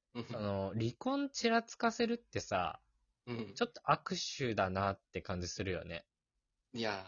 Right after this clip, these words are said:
Speaker 1: 確かにリスクがすごいしね。
Speaker 2: いや、こっちもこっちで困るというかさ、
Speaker 1: うんうんうん。
Speaker 2: 「じゃあ離婚で」ってやったらさ、
Speaker 1: <laughs>
Speaker 2: 最悪なわけじゃん。
Speaker 1: 待って待って待ってってね。
Speaker 2: そう。だしさ、「じゃあ離婚で」ってさ、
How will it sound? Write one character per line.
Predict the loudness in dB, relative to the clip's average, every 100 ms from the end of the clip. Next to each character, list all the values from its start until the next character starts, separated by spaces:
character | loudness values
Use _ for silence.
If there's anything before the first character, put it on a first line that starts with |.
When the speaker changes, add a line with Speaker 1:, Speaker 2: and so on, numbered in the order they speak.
| -8
Speaker 1:
確 | -4 -4 -4
か | -2
に |
リ | 0
ス | 0 -2
ク | -4
が | -4
す | -6 -4
ご | -6
い |
し | -6 -12
ね。 | -4
Speaker 2:
い | 2
や、 | 2
こ | 0 -2
っ |
ち | 0
も | 0
こ | 0
っ |
ち | 0 -2
で |
困 | 0 4 4
る | 4
と | 0
い |
う | 0
か | -4
さ、 | -2 -2 -2 -6 _ _ _ -4
Speaker 1:
う |
ん | -2
う |
ん | -2 -4 -4 4
う |
ん。 |
Speaker 2:
「じ | 8
ゃ |
あ | 10
離 | 8
婚 | 8
で」 | 6 6
っ |
て | _ 2
や | 2
っ |
た | 2 -4
ら | -2
さ、 | -2 -2 -4 _ _ _ _ _
Speaker 1:
<laughs> | -8 -8 -4 2
Speaker 2:
最 | 4 4
悪 | 4
な |
わ | 4
け | 2
じ | 2
ゃ | 2
ん。 |
Speaker 1:
待 | 0
っ |
て | 0
待 | -2 -4
っ |
て |
待 |
っ |
て | -10
っ |
て | -8 -6
ね。 | -4 -4 -8 _
Speaker 2:
そ | -2
う。 | 0 0 -6 -2
だ | -2
し | 0 0
さ、 | 4 4 2 _ _ _ _ _
「じ | 4
ゃ |
あ | 6
離 | 8
婚 | 6 4
で」 | 0
っ |
て | 2 2
さ、 | 4 2 0